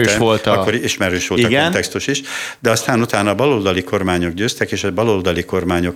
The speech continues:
Speaker 1: programjában benne volt a Katareusza eltörlése, amit nekik is úgy kellett tanulni az iskolába, tehát nem azt a nyelvet beszélték ott, hanem a démotikét, azaz a népnyelvet.
Speaker 2: Mhm.
Speaker 1: Azóta népnyelven írják, azóta azért már,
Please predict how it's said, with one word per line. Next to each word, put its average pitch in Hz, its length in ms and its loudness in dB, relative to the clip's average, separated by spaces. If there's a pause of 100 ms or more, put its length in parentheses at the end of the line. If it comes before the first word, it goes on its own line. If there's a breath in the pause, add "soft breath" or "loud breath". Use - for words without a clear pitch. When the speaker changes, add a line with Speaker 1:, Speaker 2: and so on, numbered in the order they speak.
(140)
Speaker 1:
programjában 87 580 -2
benne 92 240 0
volt 87 260 0
a 90 60 0
Katareusza 87 680 0
eltörlése, 85 760 -2
amit 104 260 0
nekik - 320 -4
is - 140 -6
úgy 90 140 -6
kellett 85 300 -2
tanulni 87 320 0
az 82 100 -2
iskolába, 85 580 0 (220 loud breath)
tehát - 180 -2
nem 110 140 2
azt 92 200 -2
a 92 60 0
nyelvet 87 380 0
beszélték 85 520 -2
ott, 85 140 -6
hanem 90 260 -2
a 82 60 -4
démotikét, 87 680 -2 (240 loud breath)
azaz 92 260 2
a 90 60 4
népnyelvet. 90 680 0
Speaker 2:
Mhm. 117 60 -6 (380 loud breath)
Speaker 1:
Azóta 107 340 2
népnyelven 95 540 0
írják, 95 460 -2
azóta 101 400 0
azért 95 340 0 (100)
már, 87 320 -2